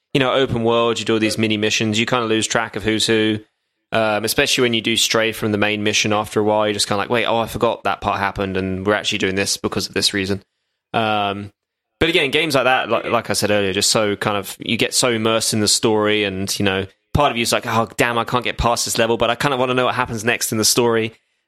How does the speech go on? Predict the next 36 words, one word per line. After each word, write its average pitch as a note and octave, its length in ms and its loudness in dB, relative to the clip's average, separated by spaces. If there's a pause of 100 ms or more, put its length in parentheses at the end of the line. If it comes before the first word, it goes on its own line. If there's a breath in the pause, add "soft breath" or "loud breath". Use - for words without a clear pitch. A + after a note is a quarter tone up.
Um, G#2 520 -2 (220)
yeah, G#2+ 220 2
it's G2+ 120 -4
kind A2+ 200 -2
of - 0 -
a, G#2+ 200 -2 (420)
it's - 80 -4
an - 100 0
irritating G2+ 480 -2
part G2+ 220 0
of G2 40 2
it. - 140 -2
But, A2+ 260 0
um, B2+ 280 0
but D3 120 2
yeah, A#3+ 220 2
apart A#3 300 -2
from B2 160 2
that, A#2+ 380 0
and A2+ 200 -10
there's C#3 160 2
probably G#3 240 2
an C3 140 2
obvious B2 340 2
one G#2+ 140 2
I'm G#2 100 -2
forgetting, G2 420 -2
like, F#2 200 -2
"Oh, A3 180 2
yeah, G3 240 2
I B2 60 -2
forgot E3+ 260 -2
there's A#2 220 0
so-and-so," A2 480 -2
but, G2 260 -2 (420)
um, G2 520 -2